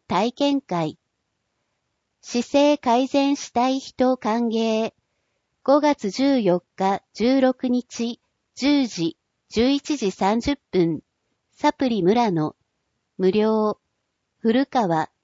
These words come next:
電話。零九零、五零五七の零一九六。朗読グループ、さつき。第四十回朗読の集い。五月二十四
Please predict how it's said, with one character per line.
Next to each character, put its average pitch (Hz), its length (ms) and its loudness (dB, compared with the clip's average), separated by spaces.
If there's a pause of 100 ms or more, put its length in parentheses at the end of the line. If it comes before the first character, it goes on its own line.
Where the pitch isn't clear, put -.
(460)
電 214 320 2
話。 208 240 0 (960)
零 262 300 2
九 285 400 2
零、 190 380 2 (420)
五 285 300 4
零 285 280 4
五 233 320 2
七 247 320 2
の 175 340 0
零 254 300 2
一 220 320 -4
九 226 320 -2
六。 214 420 -2 (1700)
朗 262 260 4
読 302 280 2
グ 294 140 2
ル 302 60 4 (180)
ー - 100 -20
プ、 185 260 2
さ 175 200 -2
つ - 200 -20
き。 220 240 -10 (500)
第 254 320 2
四 254 220 4
十 311 180 0 (160)
回 185 320 -2
朗 208 200 2
読 269 320 2
の 254 180 0
集 220 340 0
い。 208 200 -8 (1160)
五 247 160 0
月 262 340 -2
二 233 160 0
十 277 280 0
四 175 220 -2